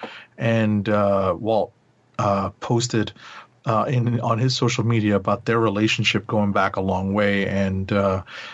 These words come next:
you know, it was, it was pretty tough to read because the guy's not that much older than both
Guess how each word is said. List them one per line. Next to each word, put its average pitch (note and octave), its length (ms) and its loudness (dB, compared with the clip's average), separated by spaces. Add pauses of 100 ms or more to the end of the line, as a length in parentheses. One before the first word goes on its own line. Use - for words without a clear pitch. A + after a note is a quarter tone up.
(140)
you A#2 120 2
know, G#2 100 2
it A#2 80 2
was, A#2+ 180 2
it C#3 220 0
was C3 140 2
pretty C#3 280 2
tough B2+ 240 0
to B2 100 0
read B2+ 220 2
because G#2 720 -2
the C3 220 -6
guy's C3 300 2
not A2+ 220 0
that A2 120 2
much G#2+ 160 -2
older A2 320 0
than G2+ 240 0
both G#2+ 380 -2